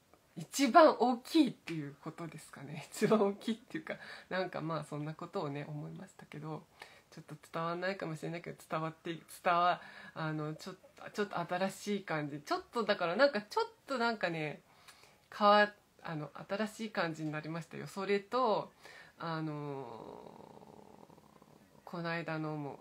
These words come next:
えーと、なんだったっけ、えーと、そうですね、その、それはそれっていうやつ、<laughs> なんか、その、全部が、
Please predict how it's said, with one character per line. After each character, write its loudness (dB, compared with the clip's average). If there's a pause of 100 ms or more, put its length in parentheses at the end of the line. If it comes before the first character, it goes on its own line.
え -8
ー -20
と、 -12 (1300)
な -14
ん -16
だ -14
っ -16
た -16
っ -20
け、 -18
え -10
ー -20
と、 -10 (3750)
そ 0
う -6
で -4
す -8
ね、 4
そ 2
の、 2
そ 2
れ 8
は 8
そ 4
れ 6
っ 2
て -4
い 0
う -
や -2
つ、 0
<laughs> -
な 6
ん 4
か、 0 (640)
そ 2
の、 0 (320)
全 6
部 0
が、 8